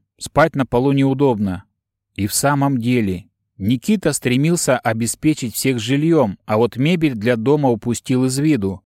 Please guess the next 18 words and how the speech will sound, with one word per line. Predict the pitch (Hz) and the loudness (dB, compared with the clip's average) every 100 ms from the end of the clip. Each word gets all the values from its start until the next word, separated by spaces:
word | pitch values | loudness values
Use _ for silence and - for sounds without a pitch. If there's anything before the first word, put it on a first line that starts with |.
| - | -2
А | 117 117 135 | 2 4 4
она | 143 214 208 | 4 2 2
хотя | 131 131 127 | 0 0 0
бы | 131 | 0
простейшая, | 131 156 - 180 135 - 104 87 82 _ | 0 -2 -2 0 0 0 -2 -4 -6 _
на | - 95 | -6 -2
чем | 131 | -2
сидеть | 120 117 104 139 156 | 0 -2 2 2 2
и | 117 | -2
зачем, | 101 95 127 135 127 - - | -4 -2 0 0 -2 -8 -4
да | 117 | 0
и | 139 | 2
на | 120 | 2
чем | 139 123 | 0 -2
спать, | - - 170 - _ _ _ - | -2 0 0 0 _ _ _ -6
была | 107 131 | 0 2
просто | 143 - 151 170 170 | 2 0 0 0 -2
необходима. | 160 156 - 156 147 117 87 | -2 -2 -2 -2 0 0 -2